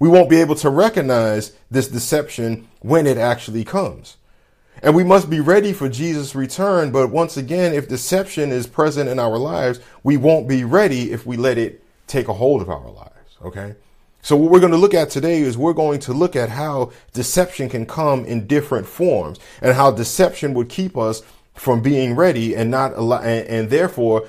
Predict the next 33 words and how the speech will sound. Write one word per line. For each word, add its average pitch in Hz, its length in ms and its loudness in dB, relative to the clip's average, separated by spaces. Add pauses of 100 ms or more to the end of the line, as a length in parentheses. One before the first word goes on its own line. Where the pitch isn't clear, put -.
(140)
not 113 220 2
allow 123 360 2
us 123 120 -8
to - 80 -16
keep 147 180 -8
our 107 240 0
houses, 147 480 0
if 104 160 -6
you 101 80 -10
will, 98 320 -4 (220)
from 117 180 0
being 113 300 -2
broken 104 340 0
into. - 340 -8 (1120)
Now, 139 220 4
the 117 140 -2
first 277 400 4
form 104 460 0
of 104 160 -2
deception 104 460 -2
that 98 140 -4
we're 98 120 -4
gonna 92 160 -6
look 92 260 -6
at 87 300 -8 (240)
is - 140 -8
something 156 300 0
that 117 160 -2
started 113 400 0
way 120 920 4
back 101 340 -4
in 95 120 -8
time. 69 380 -14